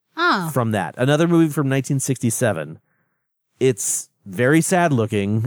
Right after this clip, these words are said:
Speaker 2: Uh,
Speaker 1: Yeah.
Speaker 2: if you don't remember what it looks like, I can show it to you <laughs> later. But very sad looking. And, uh, I, I mean, just, I don't wanna go into everything that they had, but they just had this incredible walkthrough of the history, this rich tapestry of tokusatsu history.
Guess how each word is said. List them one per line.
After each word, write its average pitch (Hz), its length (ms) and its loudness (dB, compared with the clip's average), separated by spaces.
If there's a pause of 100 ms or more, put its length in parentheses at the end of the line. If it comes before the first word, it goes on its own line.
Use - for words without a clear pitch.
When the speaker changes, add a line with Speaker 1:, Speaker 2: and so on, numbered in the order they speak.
Speaker 2:
Uh, 110 300 0
Speaker 1:
Yeah. 110 200 0
Speaker 2:
if 165 60 0
you 123 60 2
don't 139 140 2
remember 127 240 0
what 123 120 2
it 113 40 -2
looks 120 180 -4
like, 107 160 -2
I 98 60 -4
can 98 120 -4
show 107 160 -2
it 98 60 -4
to - 160 -2
you 135 80 4 (100)
<laughs> - 100 -10
later. 127 380 0 (600)
But 113 240 0
very 123 280 2
sad 85 300 -4
looking. 80 480 -12
And, 117 380 0
uh, 117 340 2
I, 202 160 -4
I 180 140 -2
mean, 196 200 -2
just, 190 240 -6
I 190 60 -6
don't 208 100 -4
wanna 196 120 -4
go 170 120 2
into 147 220 -2
everything 147 460 -2
that 131 120 0
they 117 140 -2
had, 139 360 -2
but 107 100 -6
they 123 100 -2
just 123 200 -4
had 135 180 -6
this 120 140 -2
incredible 156 840 0 (720)
walkthrough 113 1120 -2 (160)
of 123 240 -2
the 123 100 0
history, 101 720 -4
this 90 220 -8
rich 135 340 0
tapestry 131 800 -4
of 87 140 -8
tokusatsu 123 680 -4
history. 87 520 -10